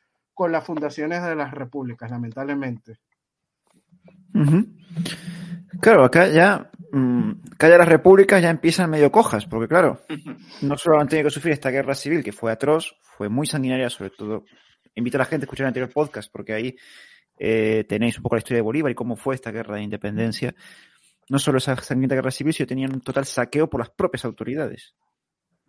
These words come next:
Speaker 2: Por lo que,
Speaker 1: Sí,
Speaker 2: claro,
Speaker 1: sí, pero bueno,
Speaker 2: aquí
Speaker 1: vemos
Speaker 2: es
Speaker 1: el
Speaker 2: fra-,
Speaker 1: caso, sí, ve-, vemos el caso
Speaker 2: sí.
Speaker 1: de cómo se robaron toda la Real Hacienda de Bogotá, que había diez toneladas de oro. Eso desapareció.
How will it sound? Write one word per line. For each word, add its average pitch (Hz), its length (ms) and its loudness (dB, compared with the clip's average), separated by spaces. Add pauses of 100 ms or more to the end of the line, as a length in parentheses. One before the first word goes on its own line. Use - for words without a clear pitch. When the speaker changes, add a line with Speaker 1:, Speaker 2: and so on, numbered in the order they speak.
Speaker 2:
Por 110 100 -8
lo 107 120 -4
que, 104 280 -6 (480)
Speaker 1:
Sí, - 240 -16
Speaker 2:
claro, 175 240 4
Speaker 1:
sí, 190 100 0
pero 170 120 0
bueno, 208 220 0
Speaker 2:
aquí 123 160 2
Speaker 1:
vemos 165 160 4
Speaker 2:
es 196 40 4
Speaker 1:
el 208 60 0
Speaker 2:
fra-, 185 100 0
Speaker 1:
caso, 190 500 -2 (260)
sí, - 180 -10
ve-, 151 140 -6
vemos 147 340 -4
el 185 120 -2
caso 165 280 0
Speaker 2:
sí. 196 80 -2
Speaker 1:
de 175 80 -4
cómo 175 340 -4
se 175 300 -4
robaron 160 520 -4
toda 170 180 2
la 170 100 0
Real 160 260 -4
Hacienda 156 340 -8
de 147 60 -2
Bogotá, 143 420 -6
que 160 80 -8
había 151 240 -4
diez 160 320 -8
toneladas 151 460 -4
de 143 120 -6
oro. 156 300 -4
Eso 131 180 -12
desapareció. 185 840 -6